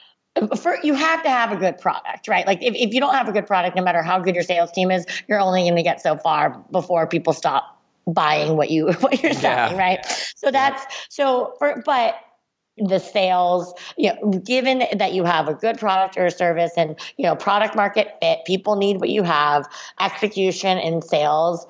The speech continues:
Speaker 1: in my opinion, and which is why that's what we've gone all in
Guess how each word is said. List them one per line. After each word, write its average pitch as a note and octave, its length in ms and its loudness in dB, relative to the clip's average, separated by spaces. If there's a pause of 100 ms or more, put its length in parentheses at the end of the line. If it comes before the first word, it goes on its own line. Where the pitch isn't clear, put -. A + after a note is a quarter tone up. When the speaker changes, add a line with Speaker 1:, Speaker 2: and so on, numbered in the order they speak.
(260)
Speaker 1:
in G3+ 160 2
my G3+ 180 2
opinion, F3+ 480 0
and E3+ 160 0
which F3 140 0
is E3 120 0
why D#3+ 300 2 (280)
that's E3+ 280 0
what E3+ 160 0
we've E3+ 460 0
gone E3 340 0 (180)
all F3 300 0
in G3 480 0